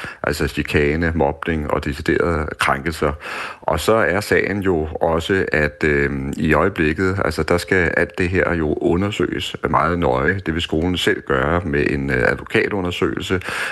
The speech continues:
Og så er det også sådan, at, øh, politiet faktisk kigger på nogle af sagerne for at se, om det er noget, de skal gå ind i. Som andre ord,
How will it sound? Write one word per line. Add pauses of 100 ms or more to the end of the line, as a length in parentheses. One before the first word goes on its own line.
Og
så
er
det
også
sådan,
at,
øh,
politiet
faktisk (140)
kigger
på
nogle
af (280)
sagerne
for
at
se,
om
det
er
noget,
de
skal
gå
ind
i.
Som
andre
ord,